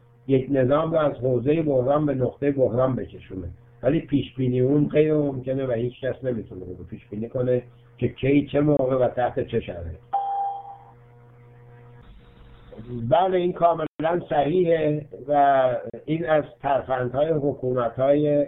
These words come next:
انقلابی معمولاً هست که خلاف قاعده بازی کنند و خلاف وظایف حکومت‌ها که نسبت به بحران‌ها حساسن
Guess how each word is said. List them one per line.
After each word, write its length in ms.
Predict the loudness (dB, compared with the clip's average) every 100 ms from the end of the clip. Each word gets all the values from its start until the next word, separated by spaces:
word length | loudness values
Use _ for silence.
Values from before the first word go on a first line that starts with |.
| 0
انقلابی 680 | -2 0 2 4 4 2 -2
معمولاً 640 | 0 0 0 0 0 0
هست 440 | 2 0 0 -6
که 340 | -4 0 0 0 -8 _
خلاف 440 | -6 0 2 2 0
قاعده 480 | -2 0 0 -2 -2
بازی 400 | -2 -2 -4 -10
کنند 520 | -6 -2 -2 -2 -2
و 260 | -2 0 -2 -6
خلاف 500 | -8 -2 0 0 0 0 0 -2 -6 _ -20 0
وظایف 400 | 4 4 2 0
حکومت‌ها 560 | -2 -4 -6 -4 -4 -2
که 320 | 0 0 0 -8 _ -12 -8
نسبت 360 | -4 -4 -2 -4
به 120 | -2
بحران‌ها 640 | 0 0 0 0 0 0 0
حساسن 520 | -2 -4 0 0